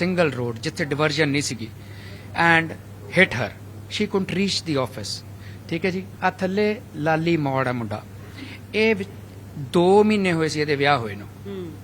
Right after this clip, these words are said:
Speaker 1: ਥਰਟੀ years young boy, ਦੋ ਮਹੀਨੇ ਹੋਏ। ਤੁਸੀਂ ਸੋਚੋ ਉਹਦੇ ਬਾਪ ਦੀ ਇਸ ਵੇਲੇ ਕੀ ਹਾਲਤ ਹੋਣੀ ਹੈ, ਰਾਈਟ? ਇਹ ਸਾਰੀਆਂ ਟ੍ਰੈਜੇਡੀਜ਼ ਮੇਰੀ ਲਾਈਫ ਦੀਆਂ। ਉਹ ਪਰਲੇ ਪਾਸੇ ਗੁਰਵਿੰਦਰ ਕੌਰ ਜੀ ਨੇ,
Speaker 2: ਹੂੰ।
Speaker 1: ਇਹ ਮੇਰੇ ਜਵਾਈ ਦੀ ਮਦਰ ਹੈ। She was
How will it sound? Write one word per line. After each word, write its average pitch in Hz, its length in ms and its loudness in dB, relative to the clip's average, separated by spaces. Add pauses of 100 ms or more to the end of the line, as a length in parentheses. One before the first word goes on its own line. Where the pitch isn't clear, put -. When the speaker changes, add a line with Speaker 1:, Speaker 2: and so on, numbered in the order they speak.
(1900)
Speaker 1:
ਥਰਟੀ 214 400 4
years 202 160 4
young 175 280 4
boy, 143 340 4 (280)
ਦੋ 170 260 4
ਮਹੀਨੇ 185 280 2
ਹੋਏ। 170 160 4
ਤੁਸੀਂ 170 240 -4
ਸੋਚੋ 170 400 -2
ਉਹਦੇ 170 140 0
ਬਾਪ 139 320 0
ਦੀ 151 200 -4
ਇਸ 139 140 -4
ਵੇਲੇ 151 160 -4
ਕੀ 147 220 -2
ਹਾਲਤ 131 260 -2
ਹੋਣੀ 135 260 -4
ਹੈ, 160 100 -4 (500)
ਰਾਈਟ? 165 280 2 (500)
ਇਹ 262 60 2
ਸਾਰੀਆਂ 214 480 2
ਟ੍ਰੈਜੇਡੀਜ਼ 190 480 -2
ਮੇਰੀ 180 180 -2
ਲਾਈਫ 143 260 0
ਦੀਆਂ। 117 200 -4 (120)
ਉਹ 190 100 -6
ਪਰਲੇ 196 300 -2
ਪਾਸੇ 196 240 -2
ਗੁਰਵਿੰਦਰ 170 420 -2
ਕੌਰ 143 220 0
ਜੀ 127 120 -6
ਨੇ, 110 100 -6 (140)
Speaker 2:
ਹੂੰ। 220 120 -8 (320)
Speaker 1:
ਇਹ 190 140 4
ਮੇਰੇ 185 400 4 (600)
ਜਵਾਈ 160 360 6
ਦੀ 165 120 2
ਮਦਰ 151 280 4
ਹੈ। 113 100 -6 (380)
She 226 80 2
was 226 100 4